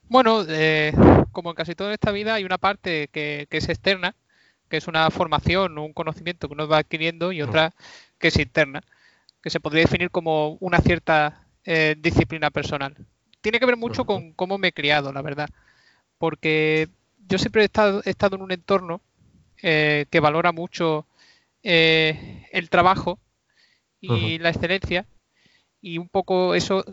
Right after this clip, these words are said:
Speaker 1: se ha ido filtrando en prácticamente
Speaker 2: Ujú.
Speaker 1: todos los aspectos de, de mi vida cotidiana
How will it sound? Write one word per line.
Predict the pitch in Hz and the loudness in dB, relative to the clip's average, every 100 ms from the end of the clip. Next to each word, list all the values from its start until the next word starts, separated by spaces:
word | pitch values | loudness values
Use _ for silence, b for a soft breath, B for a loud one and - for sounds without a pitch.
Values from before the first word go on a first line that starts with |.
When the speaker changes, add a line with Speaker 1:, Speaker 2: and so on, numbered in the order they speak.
| - - - | -18 -20 -8
Speaker 1:
se | - 180 | 0 4
ha | 170 | 4
ido | 170 175 | 4 2
filtrando | 127 170 - 180 175 160 - _ _ _ | 2 -2 0 -2 -2 -8 -14 _ _ _
en | 175 156 147 147 147 147 | -6 -6 -8 -20 -20 -12
prácticamente | - 165 165 165 170 - | -6 -6 -2 0 0 -2
Speaker 2:
Ujú. | 160 | -4
Speaker 1:
todos | 170 165 | -2 -4
los | 165 170 | -4 -8
aspectos | - 170 - 160 151 | -6 -8 -4 -4 0
de, | 160 160 156 156 160 - | 0 2 0 -2 -6 -4
de | 170 | -2
mi | 165 | -2
vida | 165 165 | 0 -2
cotidiana | 170 165 160 165 180 | -2 -4 0 0 -2